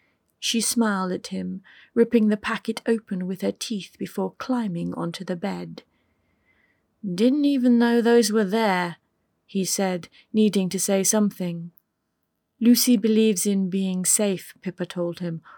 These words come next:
"All the guest rooms have supplies, and everyone else can pick up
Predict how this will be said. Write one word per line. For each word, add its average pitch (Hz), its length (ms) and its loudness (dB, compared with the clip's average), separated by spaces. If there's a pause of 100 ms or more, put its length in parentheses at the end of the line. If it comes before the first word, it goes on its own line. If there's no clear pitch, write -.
(160)
"All 277 400 4
the 196 120 2
guest 214 380 0
rooms 208 260 2
have 202 180 -4
supplies, 190 600 -2
and 214 120 4
everyone 208 380 2
else 202 280 0
can 202 140 -6
pick 208 220 -4
up - 180 -6